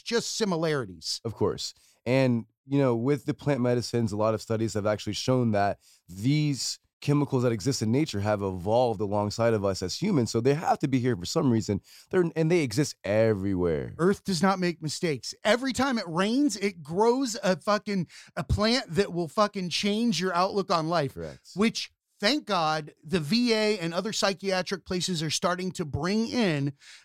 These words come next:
Speaker 1: L S D, D M T, or
Speaker 2: Yeah.
Speaker 1: not D M T, they're bringing in, um, sorry,
Speaker 2: Psilocybin.
Speaker 1: ecstasy, cybacillin, all
Speaker 2: Yeah.
Speaker 1: that stuff they're bringing in. A-, amazing, because we're starting to figure out that we have,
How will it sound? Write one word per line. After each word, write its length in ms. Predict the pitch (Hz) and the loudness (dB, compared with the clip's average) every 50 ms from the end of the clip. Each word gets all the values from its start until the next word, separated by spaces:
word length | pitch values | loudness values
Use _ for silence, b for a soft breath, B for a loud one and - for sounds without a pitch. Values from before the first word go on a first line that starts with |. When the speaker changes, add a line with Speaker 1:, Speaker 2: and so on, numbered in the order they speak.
| B - | B -10
Speaker 1:
L 180 | - 143 156 170 | -6 -2 0 0
S 200 | 180 180 - - | 0 0 -2 -4
D, 440 | - - 175 180 180 180 180 175 - _ _ _ 117 | -6 -4 -2 -2 -2 -2 -4 -6 -10 _ _ _ -10
D 260 | 110 143 165 175 190 | -4 -2 2 2 4
M 160 | 190 185 185 175 | 4 4 2 0
T, 400 | - - - 180 180 180 180 - | -2 -4 -4 -4 -2 -2 -2 0
or 40 | 170 | 0
Speaker 2:
Yeah. 40 | 165 | 2
Speaker 1:
not 180 | 196 226 196 | 2 0 0
D 100 | 160 196 | -2 -2
M 80 | 202 180 | -2 -2
T, 160 | - - 170 | -4 -4 -4
they're 100 | 151 160 | -4 -2
bringing 300 | 139 175 180 175 170 170 | -2 -2 0 0 0 0
in, 180 | 165 156 156 156 | 0 0 0 0
um, 360 | 156 147 143 143 139 143 147 _ _ _ _ - 120 123 | 0 0 -2 -2 -4 -6 -10 _ _ _ _ -6 -6 -2
sorry, 300 | - 196 180 165 156 208 | 2 2 2 2 2 0
Speaker 2:
Psilocybin. 60 | - | 0
Speaker 1:
ecstasy, 600 | 190 190 - - 202 196 - - 196 190 185 - b b b b b b b b - | 0 -2 -2 -2 -6 -6 -4 -2 -2 -2 -2 -2 b b b b b b b b -20
cybacillin, 760 | - - - 202 190 185 190 - - 214 196 185 185 180 185 - - | -10 -2 2 2 2 2 0 -4 -4 -4 -2 -2 -4 -4 -6 -8 -4
all 220 | 180 180 208 226 240 | 0 2 2 4 4
Speaker 2:
Yeah. 40 | 202 202 | 2 2
Speaker 1:
that 120 | 160 139 | 0 0
stuff 240 | - - - 147 120 | -2 -4 -4 -4 -4
they're 120 | - 170 151 | -4 -4 -4
bringing 360 | 127 151 151 147 147 143 143 | -2 0 0 2 2 0 0
in. 220 | 135 120 117 117 - _ _ _ - | -2 -4 -8 -10 -12 _ _ _ -4
A-, 140 | 214 214 | -2 0
amazing, 800 | 196 208 202 190 190 190 196 208 214 208 214 196 143 156 139 135 | 2 2 2 2 2 2 2 2 2 0 0 -2 -2 -4 -4 -4
because 400 | 135 156 - 196 196 160 - - _ _ _ _ | -4 -2 0 0 0 0 -2 -8 _ _ _ _
we're 60 | - - | -12 -4
starting 240 | - 208 185 165 | -4 -4 -2 -4
to 60 | 160 - | -6 -6
figure 300 | - 220 170 165 180 220 | -6 -6 -4 -2 -2 0
out 180 | 247 226 190 160 | 2 0 0 -2
that 120 | 156 165 | -6 -8
we 100 | 202 226 | -4 -4
have, 100 | 240 240 | -4 -4